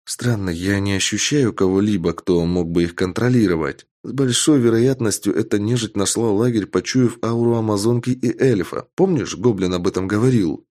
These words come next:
Помнить-то я помнил, вот только что с этим монстром делать-то?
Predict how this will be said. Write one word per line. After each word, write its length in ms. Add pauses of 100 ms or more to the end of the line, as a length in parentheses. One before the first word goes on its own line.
(600)
Помнить-то 600
я 200
помнил, 560
вот 380
только 320
что 240
с 100
этим 240
монстром 640
делать-то? 720